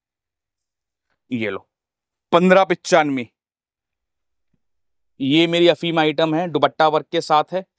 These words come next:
पूरा हैवी दुपट्टा आएगा। ये आप देख सकते हैं, पूरा हैवी रेशम का, धागे का, जरकन का काम आएगा। शायद आपको वीडियो में क्लियर ना हो ये आइटम, बाकी जब आप दुकान पर आकर देखोगे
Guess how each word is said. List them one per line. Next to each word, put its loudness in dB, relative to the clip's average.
पूरा 2
हैवी 0
दुपट्टा -2
आएगा। -6
ये -10
आप -6
देख -4
सकते -14
हैं, -20
पूरा 2
हैवी 2
रेशम -2
का, 2
धागे -4
का, 0
जरकन -6
का 0
काम -8
आएगा। -16
शायद 2
आपको 2
वीडियो 0
में 0
क्लियर 0
ना 0
हो 0
ये -2
आइटम, -2
बाकी -2
जब -2
आप -4
दुकान -4
पर 0
आकर 0
देखोगे -2